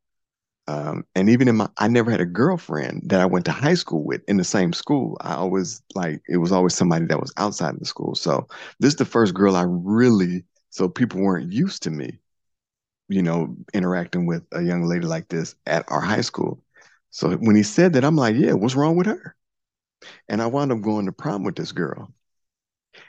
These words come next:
And the only reason was because he said that. I wasn't into her. You know, we were kicking it for a minute, and it was,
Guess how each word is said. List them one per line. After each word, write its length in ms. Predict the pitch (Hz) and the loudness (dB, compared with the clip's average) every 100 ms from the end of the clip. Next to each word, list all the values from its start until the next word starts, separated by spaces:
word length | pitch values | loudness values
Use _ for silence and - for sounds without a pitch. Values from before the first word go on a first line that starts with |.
| _ | _
And 340 | 117 110 107 98 | 0 2 2 2
the 180 | 101 - | 0 0
only 320 | 113 156 175 | 2 4 6
reason 640 | 156 139 202 196 104 107 120 - | 4 2 0 0 -2 -4 -8 -8
was 180 | 113 117 | -6 -2
because 340 | 123 - 107 | -4 -2 -4
he 80 | 117 | -6
said 320 | 139 269 202 | -6 -6 -6
that. 200 | - - - _ - | -10 -14 -16 _ -10
I 80 | 131 | -4
wasn't 360 | 202 190 101 - | -2 0 -2 -4
into 360 | 101 107 - | -4 -4 -2
her. 340 | 107 117 123 - _ _ | -4 -2 -4 -8 _ _
You 140 | 110 | 0
know, 140 | 117 107 | 2 2
we 140 | 120 | 2
were 100 | 160 | 0
kicking 360 | 135 - 127 127 | -2 -4 -4 -4
it 80 | 127 | -6
for 240 | - 123 | -4 -2
a 40 | |
minute, 360 | 117 113 113 - | 0 0 0 -2
and 160 | 98 101 | -2 -2
it 40 | |
was, 300 | 107 107 - | -2 -6 -10